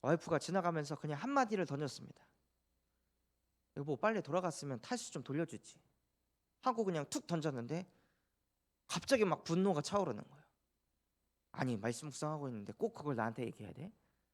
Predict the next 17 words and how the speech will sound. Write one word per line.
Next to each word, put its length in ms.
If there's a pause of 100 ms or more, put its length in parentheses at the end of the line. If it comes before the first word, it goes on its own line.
(120)
막 240
이런 200
생각들이 380
머릿속에 420
막 260 (120)
터져 240
나오는 320
거예요. 200 (1200)
그럼 140
분노가 380
너무 260
차올라가지고 960
막 240
쏘아붙이고 720
싶은 260
마음들이 440
제게 520